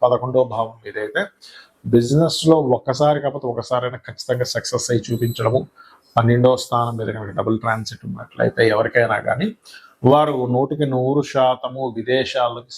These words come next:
వెళ్ళడము, విదేశాల్లో ఉద్యోగం చేయడం జరుగుతుంది. అయితే ఇక్కడ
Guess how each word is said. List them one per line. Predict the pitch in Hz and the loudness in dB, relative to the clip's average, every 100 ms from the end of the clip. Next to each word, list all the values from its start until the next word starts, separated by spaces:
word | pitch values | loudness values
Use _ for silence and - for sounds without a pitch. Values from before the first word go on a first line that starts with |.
| - | -8
వెళ్ళడము, | 113 113 110 120 | -4 -2 -2 -4
విదేశాల్లో | 113 110 117 - 113 107 | -6 -2 -2 0 0 -2
ఉద్యోగం | 101 110 107 101 110 | -2 0 0 -2 -4
చేయడం | 120 | -2
జరుగుతుంది. | 120 - - - | -2 -6 -4 0
అయితే | 156 175 | 4 4
ఇక్కడ | - 139 - | 2 2 0